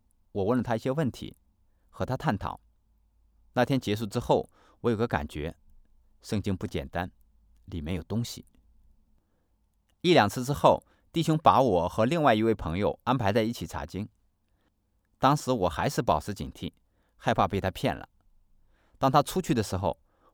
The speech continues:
我就问另外一个朋友，我说：“你觉得圣经怎么样？”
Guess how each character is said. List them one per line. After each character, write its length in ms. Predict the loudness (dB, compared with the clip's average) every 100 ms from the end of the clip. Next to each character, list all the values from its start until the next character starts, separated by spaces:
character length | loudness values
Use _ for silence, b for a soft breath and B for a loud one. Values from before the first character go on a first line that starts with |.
| -6
我 100 | 0
就 160 | 2
问 240 | 2 2 2
另 100 | 2
外 140 | 2
一 40 | 0
个 60 |
朋 260 | -4 -8 -10
友， 100 | -12 _ _ _ _ _ _ _
我 80 | -2
说 140 | 0
：“你 120 | 2 0
觉 240 | 0 0
得 120 | 0
圣 120 | -2
经 120 | -4 -4
怎 120 | -6
么 100 | -6
样？” 200 | -8